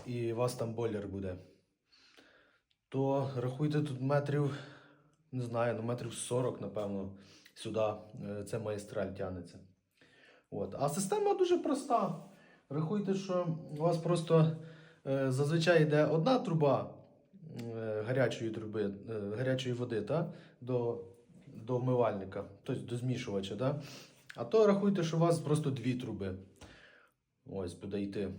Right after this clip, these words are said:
на другий поверх. Ну і все, і ставиться між ними собі насос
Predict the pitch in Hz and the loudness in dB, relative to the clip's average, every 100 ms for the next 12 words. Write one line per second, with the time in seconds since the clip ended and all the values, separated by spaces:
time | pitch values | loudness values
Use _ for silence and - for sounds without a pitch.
0 | - 117 123 127 127 110 110 98 98 - | -10 -6 -2 0 0 0 -2 -2 -4 -6
1 | - - 208 302 - 381 - 269 269 208 | -10 -6 -4 -4 0 0 2 2 2 4
2 | 208 202 160 202 196 170 160 - - - | 6 6 6 6 6 4 0 -8 -18 -20
3 | - 147 156 165 156 - 123 156 - | -12 -4 0 2 2 2 2 2 -2